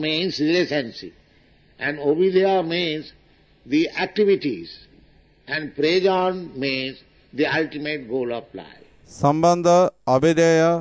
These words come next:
Speaker 2: பிரயோஜன. சம்பந்த அப்படின்னா உறவு முறை, மற்றும்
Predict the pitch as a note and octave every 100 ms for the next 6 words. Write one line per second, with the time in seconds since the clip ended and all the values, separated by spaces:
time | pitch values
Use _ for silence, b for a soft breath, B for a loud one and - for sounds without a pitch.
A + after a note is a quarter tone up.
0 | E3 _ C#3+ D3 D3+ D3 B2+ A2+ - _
1 | _ _ _ _ - B2+ C#3 E3 F3+ F3
2 | F#3 F#3 - C#3+ C#3+ C#3+ D#3 E3+ - _
3 | _ _ _ C3 D#3 D#3+ D#3 C3+ A2 F2+
4 | _ _ _ _ _ _ _ _ - B2+
5 | D3